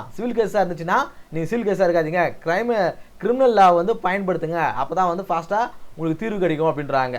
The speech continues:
இந்த நாலு ஸ்டேட்மெண்ட்ல எதுங்க சரி? ஏவா, பியா, சியா அப்படிங்கிறத கீழே கமெண்ட் சொல்லுங்க. இதுக்கான சரியான ஆன்சர் நம்மளோட Telegram சேனல் இருக்கும், இதோட பி டி எஃப் உங்களுக்கு கிடைக்கும், லிங்க் கீழே டிஸ்கிரிப்ஷன்ல இருக்கு.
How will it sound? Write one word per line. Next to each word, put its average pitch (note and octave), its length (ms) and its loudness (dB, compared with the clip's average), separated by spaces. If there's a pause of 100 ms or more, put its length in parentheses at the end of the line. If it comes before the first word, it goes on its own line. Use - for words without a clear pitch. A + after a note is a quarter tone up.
(160)
இந்த C#3 100 -6 (100)
நாலு F3 240 4
ஸ்டேட்மெண்ட்ல F3+ 460 -2
எதுங்க E3 280 -2
சரி? B2+ 140 -6 (760)
ஏவா, F3+ 180 6 (100)
பியா, E3 180 0 (120)
சியா E3+ 180 2
அப்படிங்கிறத C#3+ 340 0 (400)
கீழே F#3 240 4
கமெண்ட் D#3+ 300 -2
சொல்லுங்க. C#3+ 280 -2
இதுக்கான D#3+ 280 -2
சரியான E3+ 280 2
ஆன்சர் F3 160 -4
நம்மளோட D#3+ 220 0
Telegram D#3+ 320 0
சேனல் C#3+ 180 -2
இருக்கும், F3 240 0 (280)
இதோட C#3 240 0
பி A3 120 -6
டி F3+ 80 4
எஃப் G#3+ 140 -2
உங்களுக்கு D#3 200 0
கிடைக்கும், E3+ 300 -2 (160)
லிங்க் D#3+ 160 -6 (100)
கீழே E3 160 -2
டிஸ்கிரிப்ஷன்ல C3+ 400 -8
இருக்கு. C#3 200 0